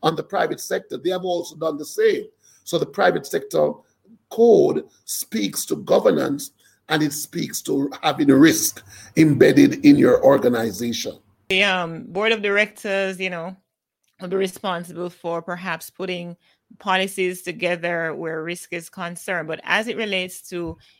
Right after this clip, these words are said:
Speaker 2: implementation, you know, of, of those policies,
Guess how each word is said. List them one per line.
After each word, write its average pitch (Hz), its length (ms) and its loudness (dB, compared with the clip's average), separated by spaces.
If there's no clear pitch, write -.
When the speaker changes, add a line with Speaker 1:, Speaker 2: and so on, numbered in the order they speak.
Speaker 2:
implementation, 185 1300 -4
you 165 140 -12
know, 160 140 -8
of, 147 320 -10
of 156 180 -14
those 156 300 -10
policies, 165 720 -6